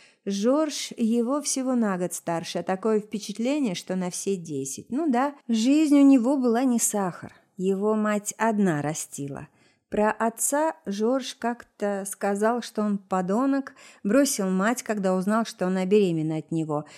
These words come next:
ещё и денег ей на аборт дал. Больше они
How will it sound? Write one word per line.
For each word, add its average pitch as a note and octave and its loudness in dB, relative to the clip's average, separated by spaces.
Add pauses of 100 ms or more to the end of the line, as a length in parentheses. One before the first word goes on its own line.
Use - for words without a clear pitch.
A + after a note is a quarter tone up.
(140)
ещё G#3+ 0
и C4 0
денег F#3 0
ей E3 -2
на E3+ -2
аборт C#3+ -6
дал. C3+ -10 (380)
Больше D4+ 0
они A#3+ 2